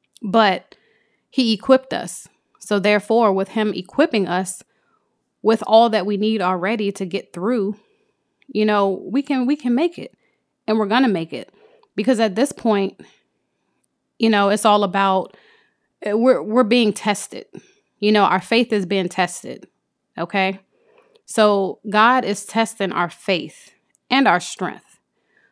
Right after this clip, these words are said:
So God is like, you know, "I know what I've equipped you with already, but are you going to open your eyes and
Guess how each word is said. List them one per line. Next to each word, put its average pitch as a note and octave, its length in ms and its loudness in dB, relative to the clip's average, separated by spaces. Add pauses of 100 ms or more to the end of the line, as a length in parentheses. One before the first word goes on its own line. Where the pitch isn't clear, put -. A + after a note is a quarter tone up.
So - 160 -4
God A3 300 4
is G#3 160 -4
like, G3+ 240 -2
you G#3 40 -2
know, F#3+ 240 0
"I A#3+ 140 2
know A3+ 240 4
what F#3 160 -2
I've E3+ 220 -4
equipped - 440 -8
you F#3+ 120 -6
with F3+ 160 -6
already, E3+ 560 -6 (1200)
but A#3 240 4
are G#3+ 120 4
you G#3 240 -2
going A#3 400 2
to F#3+ 440 -4 (440)
open - 280 2
your G3+ 140 4
eyes F#3 760 0
and F#3 640 -4